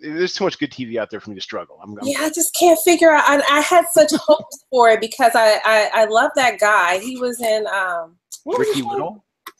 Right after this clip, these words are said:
Speaker 2: Is that his, I don't know his name, but he was in what? Um, what's the,
Speaker 1: Wait,
Speaker 2: what
Speaker 1: you,
Speaker 2: was
Speaker 1: you,
Speaker 2: that
Speaker 1: you talking the, the white guy or the black guy?
Speaker 2: No, the black guy.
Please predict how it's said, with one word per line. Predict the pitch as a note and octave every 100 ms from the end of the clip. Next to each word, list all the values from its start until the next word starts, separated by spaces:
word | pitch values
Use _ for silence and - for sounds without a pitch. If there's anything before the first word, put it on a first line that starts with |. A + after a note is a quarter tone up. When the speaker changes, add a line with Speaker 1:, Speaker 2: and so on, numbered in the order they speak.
| _ _ _ -
Speaker 2:
Is | - - -
that | D4+
his, | D#4+ D4+
I | C4
don't | D#4+ A3+
know | E3 D#3+
his | D#3+
name, | E3+ E3+
but | F3+ A#3
he |
was | C4 B3+
in | B3+ A3+
what? | F#3+ E3+ -
Um, | F#3 F3 E3+ - _
what's | G#3 -
the, | -
Speaker 1:
Wait, | E3+ F3
Speaker 2:
what | G#4+ - -
Speaker 1:
you, | -
Speaker 2:
was | A4 G#4
Speaker 1:
you, | F3
Speaker 2:
that | G#4 F#3 -
Speaker 1:
you | F3
talking | G#3 F#3
the, | D#3 C#3+
the | C3
white | C#3+ F3+
guy | G3
or | F3
the |
black | A#2 A#2 -
guy? | F#2 C2 D#2+
Speaker 2:
No, | D4
the | D4+
black | C#4 C#4 D4
guy. | A#3 F#3 D#3 D#3